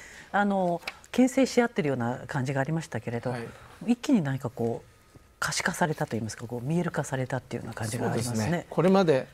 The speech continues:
Speaker 2: まあ、もやもやとしていた、その対中警戒感を、
Speaker 1: はい。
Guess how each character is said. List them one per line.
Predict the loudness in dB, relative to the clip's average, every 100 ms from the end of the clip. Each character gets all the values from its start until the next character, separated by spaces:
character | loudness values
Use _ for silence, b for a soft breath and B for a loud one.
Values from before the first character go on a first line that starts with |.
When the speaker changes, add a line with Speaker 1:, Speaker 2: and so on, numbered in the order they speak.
| B B B B -6
Speaker 2:
ま | -2
あ、 |
も | 2 4
や | 6
も | 4
や | 0
と | 0 0
し | 0
て | 0
い | -2
た、 | 0 0 0 -2 -18 -16
そ | -8 -4
の | -4
対 | -2 -2 -2
中 | -4 -4 -2 -2 -4 -14 -20 -20 -20 -4
警 | 0
戒 | 0 0
感 | -6 -16 -8 -6 -6 -4
を、 | 2
Speaker 1:
は |
い。 | 2